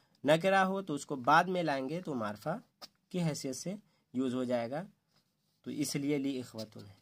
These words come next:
तो अब हम इन्ना जो दाखिल करते हैं, इन्ना किस पे? मुब्तदा और ख़बर पे। तो मुब्तदा इसमें कौन है? इख्वतुन है। तो इन्ना इख्वतन हो जाएगा, क्योंकि इन्ना का इस्म जो होता है वो क्या होता है? मंसूब होता है, इसलिए इन्ना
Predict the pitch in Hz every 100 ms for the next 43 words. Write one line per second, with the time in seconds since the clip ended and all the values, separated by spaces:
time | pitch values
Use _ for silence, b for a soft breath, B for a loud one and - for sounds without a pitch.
0 | - 165 165 - 196 196 165 160 165 202
1 | 302 - _ _ 160 170 190 226 220 _
2 | 175 147 160 147 139 175 160 127 113 127
3 | 127 139 - 123 113 127 202 b b b
4 | _ 165 165 214 294 262 139 139 180 185
5 | 185 208 196 196 185 180 - 160 165 165
6 | 202 202 202 196 202 202 208 - 180 -
7 | - - 143 190 226 202 170 165 _ b
8 | b _ 165 196 - 156 147 165 226 359
9 | _ _ _ _ _ _ _ _ _ _
10 | _ _ 135 - 123 123 143 135 127 117
11 | 113 - 151 156 147 151 165 151 151 156
12 | 135 131 117 120 117 120 156 - b b
13 | _ 135 131 147 151 160 147 143 185 170
14 | 165 131 123 - 151 131 127 147